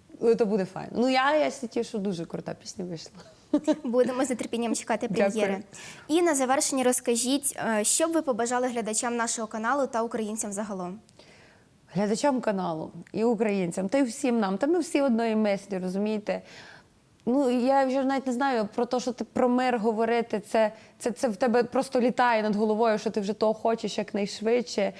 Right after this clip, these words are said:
Speaker 1: І я, я вже навіть не хочу бажати, воно точно буде, воно точно буде. Но мені здається, щоб воно найшвидше настало, і нам треба, знаєте, якось відкрити все своє українське єство максимально, як ми тільки можемо. Тому давайте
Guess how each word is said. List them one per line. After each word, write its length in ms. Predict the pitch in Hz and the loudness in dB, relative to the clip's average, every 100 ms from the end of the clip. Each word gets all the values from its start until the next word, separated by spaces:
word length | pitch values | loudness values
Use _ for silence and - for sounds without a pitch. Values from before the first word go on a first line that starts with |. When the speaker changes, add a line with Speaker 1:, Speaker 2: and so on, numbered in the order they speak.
| - - - | -16 -18 -6
Speaker 1:
І 120 | - | 0
я, 120 | 220 - | 0 2
я 100 | 262 | 2
вже 80 | 277 | 2
навіть 140 | 285 | 2
не 60 | 302 | 2
хочу 220 | 302 262 | 0 2
бажати, 300 | 262 226 220 | 2 0 0
воно 180 | 247 254 | -2 0
точно 460 | 302 294 - 262 | 0 -2 -2 2
буде, 440 | 226 208 220 165 - | 2 4 2 0 -2
воно 160 | 214 240 | -2 0
точно 400 | 262 233 - 190 | 0 -2 -4 -4
буде. 240 | 190 190 | -4 -2
Но 200 | 208 208 - - - - | -2 -4 -8 -20 -20 -6
мені 220 | - 254 269 | 0 2 2
здається, 260 | 254 247 | 0 -2
щоб 140 | 220 220 | -4 -2
воно 200 | 226 233 | 0 0
найшвидше 560 | 233 220 233 233 233 | 0 -2 -2 -2 -2
настало, 840 | 220 - 208 202 - 254 294 208 185 - - - - | -4 -2 -2 -4 -4 -2 0 -2 -4 -12 -20 -18 -6
і 280 | 196 190 190 | -4 -2 -2
нам 280 | 190 220 226 | 0 0 0
треба, 260 | 247 220 | 0 -2
знаєте, 260 | 220 240 233 | -2 0 0
якось 360 | 226 233 - - - - 175 233 208 220 | 0 0 -4 -10 -16 -10 -2 0 0 2
відкрити 720 | 208 190 - 294 294 269 240 | 2 0 2 2 4 4 2
все 300 | 185 - 302 | 0 0 0
своє 360 | 247 247 269 | 0 2 4
українське 800 | 254 220 190 233 262 269 254 - | 4 2 2 2 2 2 0 0
єство 380 | 240 226 - 254 | 0 -2 0 0
максимально, 800 | 240 233 - 233 233 226 214 202 | 0 -2 -2 0 2 2 2 0
як 240 | 202 214 214 | 0 0 -2
ми 80 | |
тільки 280 | 214 214 - | -4 -4 -2
можемо. 400 | 214 226 208 208 | 0 0 0 -2
Тому 220 | 196 214 | -2 -2
давайте 480 | 214 226 330 240 - | 0 2 2 2 -2